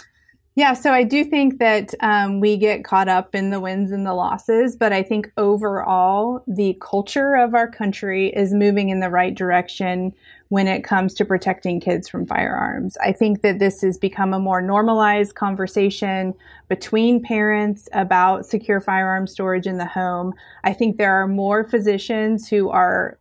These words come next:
vocally advocating for common sense gun laws. And I think that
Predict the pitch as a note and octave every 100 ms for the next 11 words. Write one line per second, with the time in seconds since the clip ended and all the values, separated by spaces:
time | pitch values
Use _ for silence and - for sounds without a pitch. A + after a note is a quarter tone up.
0 | _ - F#3 F3+ G3 G3 A3+ G#3+ G#3+ -
1 | F#3 F#3 G#3 G#3 G#3 G#3 G#3 G#3 G#3+ G#3
2 | G3 F#3+ F#3 F3+ F#3 F3+ F#3 F#3+ F#3+ -
3 | F#3+ F#3 G3 - - - - _ F#3+ F#3+
4 | F3+ F#3+ F#3 E3 F3 G3+ C4+ C4 - _
5 | _ _ _ G#3 G3 F#3+ F#3+ A3 G3+ B3
6 | A#3 A3+ G#3 F#3+ F#3 -